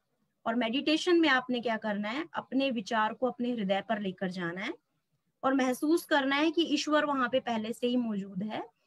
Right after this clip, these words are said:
जो कि दिव्य प्रकाश के रूप में है।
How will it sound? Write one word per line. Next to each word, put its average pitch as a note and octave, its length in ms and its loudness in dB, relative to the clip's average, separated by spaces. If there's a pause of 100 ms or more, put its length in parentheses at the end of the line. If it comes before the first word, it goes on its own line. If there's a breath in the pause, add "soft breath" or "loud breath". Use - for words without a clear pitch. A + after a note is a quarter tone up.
(280)
जो D4 120 0
कि E4+ 140 6
दिव्य B3+ 400 4
प्रकाश C4 640 2
के C4+ 160 0
रूप G#3+ 280 -2
में G3+ 100 0
है। F#3 240 -8